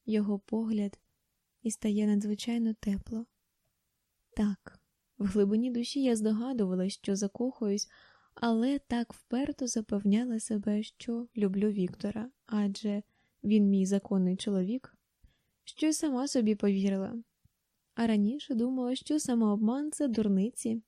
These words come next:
неправда. Женя, мій хороший, симпатичний і розумний Женя. Як же я сумую за ним,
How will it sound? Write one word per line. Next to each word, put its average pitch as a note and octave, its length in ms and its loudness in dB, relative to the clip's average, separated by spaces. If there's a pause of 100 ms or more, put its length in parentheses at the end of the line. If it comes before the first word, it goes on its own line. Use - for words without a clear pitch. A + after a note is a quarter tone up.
неправда. G#3 680 0 (1080)
Женя, G#3 540 0 (480)
мій A#3 160 4
хороший, G#3+ 580 -2
симпатичний A3+ 800 -4
і A3+ 40 0
розумний A3 480 2
Женя. G#3 440 0 (840)
Як C4+ 340 -2
же A3+ 140 -2
я A3 160 -2
сумую G#3+ 480 2
за G#3+ 180 -2
ним, G#3+ 340 -2